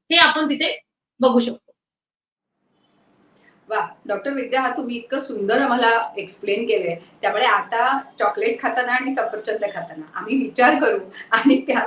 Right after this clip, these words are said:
Speaker 2: दृष्टीने आम्ही आमचंच खा-, खाणं जे आहे, आमचा जो आहार आहे, तो योग्य पद्धतीने कसा जाईल, याचा विचार नक्की करता येईल. अ, यासाठीच मला असं वाटतं की आपल्या सगळ्या प्रेक्षकांना पुन्हा एकदा, अ,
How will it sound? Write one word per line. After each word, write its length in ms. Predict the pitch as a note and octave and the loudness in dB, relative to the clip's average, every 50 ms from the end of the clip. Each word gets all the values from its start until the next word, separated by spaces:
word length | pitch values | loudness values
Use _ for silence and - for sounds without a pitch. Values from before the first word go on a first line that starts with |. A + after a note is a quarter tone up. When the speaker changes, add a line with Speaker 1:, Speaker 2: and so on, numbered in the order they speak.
| - C4+ | 0 0
Speaker 2:
दृष्टीने 400 | B3 C4 C4 - C4+ C4+ C4+ C#4 | 0 -2 -4 -6 -4 0 2 4
आम्ही 360 | B3 A3+ - B3 A#3+ - - - - - _ - | 4 2 2 -2 -6 -6 -8 -10 -14 -20 _ -8
आमचंच 520 | - A3+ - - G3+ - D4 E4+ E4+ - - | -6 -4 -4 -4 -4 -4 -4 -4 -4 -4 -4
खा-, 340 | F4 D#4+ C#4+ C4 B3 G#3+ - - C4 | -4 -2 0 0 -2 -2 -4 0 2
खाणं 280 | A3+ A3+ A3 A#3 A3+ | 2 2 2 0 -2
जे 80 | A#3 A3 | -2 -2
आहे, 180 | G#3 - F#3+ | -4 -4 -6
आमचा 380 | F#3 F#3 F#3 F#3 F3+ - A3+ A#3+ | -10 -10 -10 -12 -8 -6 -6 -6
जो 160 | A#3 B3 B3+ | -2 -2 0
आहार 360 | B3 A3 G#3 - F#3 G3 G3 | 0 0 0 -2 -4 -6 -6
आहे, 420 | F3+ - - - _ _ _ - - | -8 -12 -16 -18 _ _ _ -8 -4
तो 40 | D4+ | -2
योग्य 360 | D4 C4 A3+ A3+ - B3+ C4 | 0 0 0 0 0 0 -2
पद्धतीने 520 | C4 C#4 B3 A#3+ D4 - C#4 B3 A#3+ B3 | -2 -2 -6 -6 -8 -6 -6 -6 -8 -6
कसा 320 | A#3+ A3+ G#3+ - G#3+ G3 G3 | -4 -4 -2 -2 -4 -6 -4
जाईल, 240 | F#3+ F#3 F#3+ F#3 - A3 | -6 -6 -6 -8 -4 -2
याचा 220 | G#3 G3+ - A#3+ | -2 -2 -2 -2
विचार 340 | A#3+ A#3+ A#3 - A3+ A3 - - - - - G#3+ | -4 -4 -6 -4 -2 -2 -2 -4 -8 -12 -12 -10
नक्की 440 | G#3+ G#3 G3+ G3+ G3+ - C4 A#3 | -4 -4 -4 -4 -4 -4 -4 -2
करता 320 | A3+ F#3 E3 E3+ E3+ F3 E3 | -2 -2 -4 -4 -6 -8 -8
येईल. 320 | E3+ E3 D#3 - - - _ _ _ - - - _ - - | -8 -8 -10 -12 -18 -20 _ _ _ -20 -20 -20 _ -4 0
अ, 60 | A3+ A3+ A3+ A#3 A#3 - - A#3+ | 4 6 6 6 4 2 -4 0
यासाठीच 520 | B3 B3+ C#4+ D#4 - D#4 D4+ D4+ E4 D#4 - | 2 2 2 2 0 -4 -6 -4 -6 -6 -4
मला 160 | C#4 C4 C4 | -4 -4 -2
असं 180 | C4 C4+ C4 C4 | -4 -4 -4 -4
वाटतं 280 | B3+ B3 B3 B3+ C#4 C#4 | -6 -6 -6 -8 -10 -8
की 80 | D4+ | -6
आपल्या 240 | C#4 - - A3 A3 | -8 -6 -6 -8 -8
सगळ्या 300 | - - A3+ A3+ A3+ A3+ | -8 -6 -2 -2 -2 0
प्रेक्षकांना 640 | G#3+ G#3 G3 F#3 - A3+ A3+ A3+ G#3+ A3 A3+ A3+ A3+ | -2 -4 -6 -4 -8 -8 -6 -4 -4 -2 0 0 -2
पुन्हा 420 | A3+ - - - A3+ G#3+ G3+ G#3 | -2 -6 -12 -10 -8 -8 -4 -4
एकदा, 200 | G#3+ G3+ G3 G#3+ B3 - - - - _ _ - G3 | -6 -4 -2 -4 -4 -4 -4 -10 -20 _ _ 0 2
अ, 240 | G#3 G3+ F#3+ - G3 | 4 4 4 0 -4